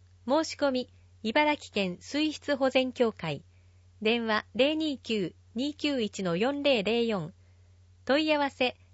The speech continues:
県環境対策課。電話、零二九三零一の二九六六。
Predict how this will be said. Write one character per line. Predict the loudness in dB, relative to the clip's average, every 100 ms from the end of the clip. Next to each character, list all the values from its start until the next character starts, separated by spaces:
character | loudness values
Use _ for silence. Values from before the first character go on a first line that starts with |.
| -10
県 | -2 -2 -2 -2
環 | -4 -2
境 | 2 2
対 | 2 0
策 | -2 -4 -2
課。 | 0 0 -6 -20 -20 -12 0
電 | 2 4
話、 | 2 2
零 | 4 4 2
二 | -2 -4
九 | -2 -2 -2 -4
三 | -2 -2 0
零 | 0 0
一 | -2 -2
の | -2
二 | 0 -2 -4
九 | -4 -2 0
六 | -2 -2
六。 | -2 -2 -10